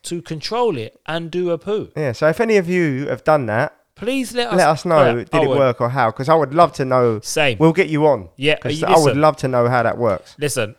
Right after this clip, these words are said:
Speaker 1: we don't travel, but I will, we will bring the setup and come to you if we have to, 'cause I need to s-,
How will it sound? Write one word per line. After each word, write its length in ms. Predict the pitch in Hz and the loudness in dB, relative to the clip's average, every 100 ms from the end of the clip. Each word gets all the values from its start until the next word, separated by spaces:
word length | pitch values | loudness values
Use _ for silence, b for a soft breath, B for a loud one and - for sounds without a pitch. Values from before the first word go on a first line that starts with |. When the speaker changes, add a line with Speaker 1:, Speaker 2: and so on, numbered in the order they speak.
| - | -10
Speaker 1:
we 180 | 151 175 | -8 -2
don't 240 | 170 139 | -2 -2
travel, 300 | - 147 117 | -2 -2 -4
but 220 | 95 107 | -10 -6
I 100 | 143 156 | 0 2
will, 120 | 139 | 2
we 220 | 120 151 | -2 -6
will 100 | 135 | -6
bring 300 | 120 151 139 | -8 -8 -6
the 80 | 120 | -6
setup 360 | - 156 113 | -2 -2 -2
and 120 | 117 107 | -8 -4
come 180 | 147 | -4
to 160 | 127 113 | -4 -4
you 260 | 113 170 143 | -2 0 0
if 100 | 151 | -2
we 100 | 127 | 0
have 200 | 135 139 - | 0 0 -4
to, 120 | 110 | -10
'cause 200 | 98 117 | -8 -4
I 140 | 156 160 | 0 0
need 240 | 143 127 | -2 -6
to 60 | 123 | -8
s-, 200 | - | -10